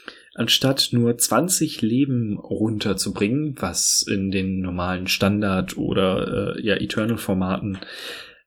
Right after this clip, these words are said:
das, ja, also der, der Weg ist, <laughs> um zu gewinnen, äh, sind es hier hundertzwanzig Leben, die man seinen Gegnern, äh, wegschießen muss.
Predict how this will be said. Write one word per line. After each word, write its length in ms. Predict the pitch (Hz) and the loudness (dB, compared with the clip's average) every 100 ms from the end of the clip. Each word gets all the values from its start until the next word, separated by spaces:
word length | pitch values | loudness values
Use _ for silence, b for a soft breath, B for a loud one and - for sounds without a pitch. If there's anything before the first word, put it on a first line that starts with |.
| _ | _
das, 580 | - 110 95 - - - - | 0 2 4 2 0 -6 -12
ja, 360 | - 95 92 | 2 4 4
also 300 | - - 120 | 0 -2 -2
der, 200 | 104 104 | 2 4
der 420 | 123 123 - 95 - | 2 -2 -2 0 2
Weg 260 | 123 139 | 2 2
ist, 280 | 135 - - | 2 4 2
<laughs> 20 | |
um 100 | 127 - 131 | 0 0 2
zu 200 | - 120 | 4 6
gewinnen, 640 | 107 104 107 117 131 175 - | 4 2 2 2 0 -2 -6
äh, 380 | - 98 98 - | -4 -2 0 -2
sind 420 | 107 95 117 135 | -2 0 2 0
es 320 | - 117 - - | 0 0 0 -2
hier 720 | - - 127 131 135 139 B B B - | -4 -2 4 4 4 0 B B B 0
hundertzwanzig 800 | 135 127 123 - 113 117 - - | 4 4 2 2 0 0 -4 -2
Leben, 300 | 101 95 98 | 0 0 0
die 100 | 98 | 0
man 200 | 98 98 | 0 0
seinen 380 | 98 95 98 98 | 0 0 0 0
Gegnern, 720 | 107 104 101 98 98 - - | 2 2 2 -2 -2 -6 -10
äh, 300 | - 98 95 - | -6 -4 -4 -6
wegschießen 1040 | 165 107 - - - - - - 95 - 92 | -6 -6 -6 -8 -12 -2 0 2 0 -2 -4
muss. 320 | 92 92 | -4 -4